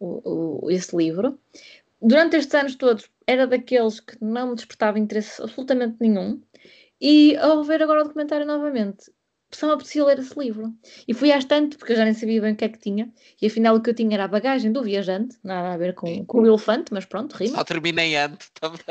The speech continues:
Speaker 2: <laughs>
Speaker 1: E eu, "Epá, não é o elefante que eu tenho."
Speaker 2: Não.
Speaker 1: Epá, que chatice. Ahm, mas agora vou ter de comprar, não é?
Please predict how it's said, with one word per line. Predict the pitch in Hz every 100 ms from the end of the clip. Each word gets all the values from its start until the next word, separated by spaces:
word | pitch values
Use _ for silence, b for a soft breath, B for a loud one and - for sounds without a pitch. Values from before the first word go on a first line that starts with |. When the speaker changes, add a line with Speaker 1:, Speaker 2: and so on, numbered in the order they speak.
| 190 269
Speaker 2:
<laughs> | 262 - 285 - _ _ 339
Speaker 1:
E |
eu, | 392
"Epá, | 427 440 370 370 370
não | 392
é | 392
o | 359
elefante | 330 - 320 262
que |
eu | 269
tenho." | 220 185 - _ _
Speaker 2:
Não. | 185 135
Speaker 1:
Epá, | 254 226 190 202
que |
chatice. | - 220 - - _ -
Ahm, | 185 180 185 190 196 202 202 - _ _
mas | 208 190
agora | 202 208 240 269
vou | 269 269
ter | 294
de | 349
comprar, | 392 571 554 659 571
não | 480 285
é? | 202 208